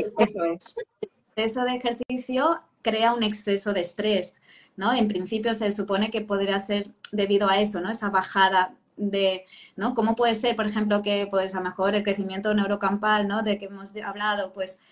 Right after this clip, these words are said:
Speaker 2: luego, pues, se ve reducido, ¿no? Cuanto más ejercicio físico se haga. Por eso a veces también hablamos de movernos, eh, y, o sea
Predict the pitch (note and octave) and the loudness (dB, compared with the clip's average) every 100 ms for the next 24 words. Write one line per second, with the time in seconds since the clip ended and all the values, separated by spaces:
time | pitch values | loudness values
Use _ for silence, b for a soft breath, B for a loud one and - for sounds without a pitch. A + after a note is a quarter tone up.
0 | _ G#3 G#3+ G#3+ G#3+ G#3+ G3 G#3+ G#3+ G3 | _ 2 4 4 2 0 0 2 2 0
1 | G#3+ A#3 G3+ F3 A#3+ D4 G#3+ G#3+ G#3+ G3+ | 0 0 0 0 2 2 4 4 4 0
2 | G#3 A3 G#3 A3 A3 G3+ G#3 _ G#3 G#3+ | 4 6 4 -2 -6 -6 -6 _ -8 -8
3 | - _ - A3+ F#3+ E3+ _ _ _ _ | -12 _ 2 2 2 -6 _ _ _ _
4 | - - - A#3 A3+ C#4 B3+ C4 D4+ A#3 | -20 -12 0 2 2 2 0 0 2 2
5 | A3+ A#3+ A3 A3 B3+ C4 A3+ A3 G#3+ G#3 | 4 2 4 2 2 0 0 2 2 6
6 | G#3 G#3+ A#3+ D4+ F#4+ - - - G#3 G3+ | 6 6 4 2 2 -4 -10 -8 -2 -2
7 | G3 G3 - B B B - A3 G#3+ G#3+ | -2 -4 -10 B B B 4 6 6 4
8 | G3+ G3 | 2 2